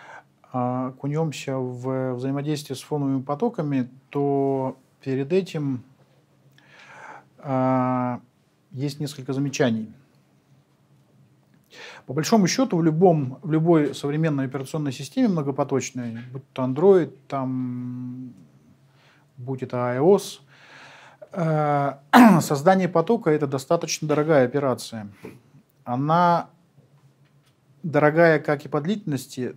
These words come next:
так и по используемым ресурсам. Как правило, в Android по умолчанию выделяется при создании потока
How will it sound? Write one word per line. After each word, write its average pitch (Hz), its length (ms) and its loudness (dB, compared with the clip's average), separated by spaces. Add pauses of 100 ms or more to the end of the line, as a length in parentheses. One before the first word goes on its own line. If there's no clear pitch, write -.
так 147 280 -4
и 151 80 -6
по 139 560 0
используемым 139 720 -4
ресурсам. 127 640 -8 (1700)
Как - 180 -14
правило, 190 440 8
в 151 40 4
Android 160 380 2
по 156 120 -8
умолчанию 147 720 -2
выделяется 143 840 0 (440)
при 127 100 -10
создании 143 480 0
потока 143 640 0